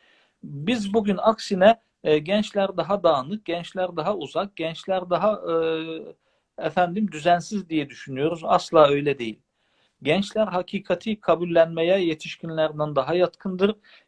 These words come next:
Yeter ki biz onlara doğru bir yöntemle, doğru bir iletişimle, doğru bir şekilde bu değerleri tanıtalım. İkincisi, gençler yaşanan hayata daha duyarlıdır. Hayatın meselelerine.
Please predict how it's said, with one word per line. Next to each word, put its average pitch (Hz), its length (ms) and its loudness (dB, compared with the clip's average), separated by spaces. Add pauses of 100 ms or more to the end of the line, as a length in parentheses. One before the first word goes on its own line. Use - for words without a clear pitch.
Yeter 165 500 2
ki 180 220 -8
biz 196 160 -6
onlara 160 560 2
doğru 175 340 4
bir 156 80 -4
yöntemle, 151 600 -2
doğru 160 360 2
bir 160 180 -10
iletişimle, 151 720 -2
doğru 160 300 4
bir - 40 -16
şekilde 170 460 0
bu 151 140 -4
değerleri 139 480 0
tanıtalım. 117 520 -10 (1080)
İkincisi, 226 720 -2 (640)
gençler 196 560 6
yaşanan 180 580 2
hayata 165 560 4
daha 170 280 0
duyarlıdır. 139 680 0 (460)
Hayatın 139 560 -4
meselelerine. 120 800 -6